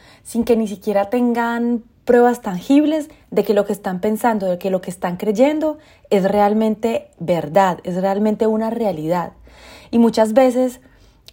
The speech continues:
esto también puede ser una manifestación del miedo que tenemos al fracaso, por ejemplo, al no ser suficiente,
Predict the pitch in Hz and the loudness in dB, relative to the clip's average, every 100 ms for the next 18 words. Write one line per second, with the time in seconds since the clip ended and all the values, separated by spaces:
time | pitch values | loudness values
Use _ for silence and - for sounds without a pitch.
0 | - 254 254 262 214 196 185 220 220 233 | 2 2 2 0 0 -2 -2 -2 0 0
1 | 240 226 202 190 180 185 180 175 170 180 | 0 -2 -4 -8 -10 -10 -10 -8 -4 -2
2 | 208 226 233 220 226 220 208 175 170 170 | 0 0 0 0 -2 -6 -6 -6 -6 -6
3 | 214 214 185 - 208 202 185 175 160 185 | -6 -6 -8 -2 -2 -2 -4 -6 -6 -8
4 | 190 175 160 - - _ - 202 196 202 | -10 -10 -14 -18 -20 _ 0 0 0 -4
5 | 202 226 190 - 208 202 196 165 | -6 -8 -8 -2 0 0 -4 -12